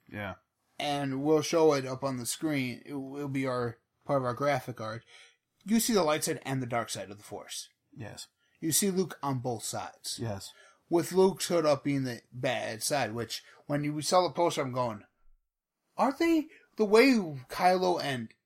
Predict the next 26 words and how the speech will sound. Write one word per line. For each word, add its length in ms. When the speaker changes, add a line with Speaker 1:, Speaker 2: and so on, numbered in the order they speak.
Speaker 2:
and 400
Rey 300
were 460
in 100
that 220
poster, 320
I'm 100
going, 300
"They're 180
not 360
fighting 760
each 220
other." 300
Usually, 540
whoever 280
you're 140
fighting, 560
the 80
lightsabers 480
are 260
facing 440
together. 640
Speaker 1:
Theirs 200
are 60
facing 320
away. 180